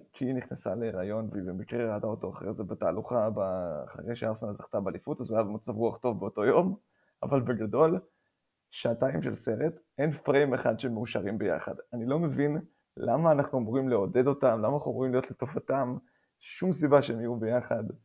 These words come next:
אה, ועדיין זה איכשהו סיפור אהבה, אה, מתקתק כזה,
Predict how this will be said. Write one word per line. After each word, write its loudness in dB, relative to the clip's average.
אה, 0
ועדיין 6
זה 0
איכשהו -4
סיפור -2
אהבה, 4
אה, 0
מתקתק -4
כזה, -2